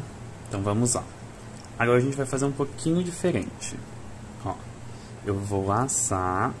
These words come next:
e vou vir aqui, ó, vou voltar nessa correntinha anterior.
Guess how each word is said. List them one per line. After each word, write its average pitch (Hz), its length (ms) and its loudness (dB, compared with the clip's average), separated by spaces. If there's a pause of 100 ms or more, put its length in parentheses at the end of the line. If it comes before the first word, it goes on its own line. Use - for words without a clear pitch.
(100)
e 117 60 4
vou 123 180 4
vir 127 240 4
aqui, 123 120 -2
ó, - 60 -2 (100)
vou 107 140 2
voltar 143 640 2 (1300)
nessa 113 240 4
correntinha 117 500 2
anterior. 113 460 2